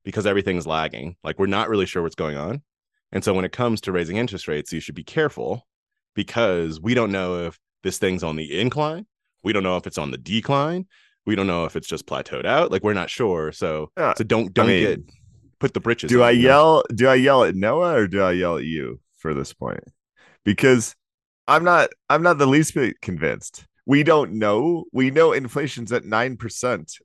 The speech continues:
Speaker 2: and interest rates as of two weeks ago were at, like,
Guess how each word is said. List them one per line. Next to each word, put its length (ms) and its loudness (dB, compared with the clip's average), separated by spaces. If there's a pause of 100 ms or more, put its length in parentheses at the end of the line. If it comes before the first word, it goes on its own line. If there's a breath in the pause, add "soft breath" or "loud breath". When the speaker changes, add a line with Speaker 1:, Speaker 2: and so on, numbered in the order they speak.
Speaker 2:
and 280 0
interest 320 -6
rates 380 -2 (120)
as 220 2
of 220 -2 (260)
two 200 -4
weeks 240 -4
ago 280 -2
were 200 -2
at, 160 -4 (120)
like, 220 -8